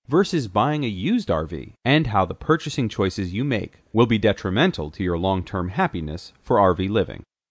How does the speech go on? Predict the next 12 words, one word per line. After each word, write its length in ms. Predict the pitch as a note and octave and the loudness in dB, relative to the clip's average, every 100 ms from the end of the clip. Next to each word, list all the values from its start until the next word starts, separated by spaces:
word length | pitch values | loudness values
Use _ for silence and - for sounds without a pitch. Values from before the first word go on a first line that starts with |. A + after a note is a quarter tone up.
| _ _ _ | _ _ _
We 140 | G3 G3 | 0 4
also 400 | A#3+ B3 - F#2+ | 4 4 2 2
cover 340 | - F#2 A#2+ | 0 0 0
important 540 | C#3 C#3+ - D#3 G#2+ | -2 -2 0 0 -2
things 300 | - F#2+ F2+ | -2 -2 -2
to 100 | - | -6
consider 560 | F#2 F2 - F2+ A2 C3 | -6 -6 -4 -2 -2 0
after 320 | C3 G#3 - | 2 2 0
you've 220 | F#2+ F2+ F2 | -2 0 -2
made 200 | E2+ D#2+ | -4 -4
your 100 | D#2 | -4
purchase, 500 | E2+ D#2 - - | -4 -4 -14 -16